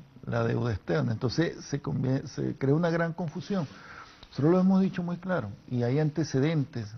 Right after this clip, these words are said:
jurídicos en nuestro país que ha tenido durante muchos años, y no solamente en nuestro periodo, controles cambiarios.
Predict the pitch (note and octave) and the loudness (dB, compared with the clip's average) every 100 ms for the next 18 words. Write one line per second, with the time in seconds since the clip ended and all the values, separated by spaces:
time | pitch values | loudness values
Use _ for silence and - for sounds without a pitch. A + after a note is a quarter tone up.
0 | G2+ C3+ C3 D#3+ D#3+ B2 - A2 - A2+ | -8 -4 0 0 0 -4 -4 -6 -4 -4
1 | A2 - - B2+ F#3+ F#3+ B2+ C#3+ C#3 D3+ | -4 -6 -6 -2 -2 -2 -4 -2 0 0
2 | D#3 C#3+ - - _ - B2 A2+ A2 A#2 | -2 -4 -12 -20 _ -2 0 0 -4 -4
3 | A2 D#3+ F3 F3+ F3+ D#3+ C#3 G#2 G#2+ A2 | 0 0 0 -2 0 0 0 -2 -6 -4
4 | C#3+ D3 C3+ C#3+ C3 A#2 G#2 D3 C3 - | -2 -2 -2 -4 -4 -6 -4 -2 -2 -2
5 | G#2+ - C3 - D3+ C3 A#2 A2 - | -6 -4 -4 -4 -4 -4 -4 -6 -10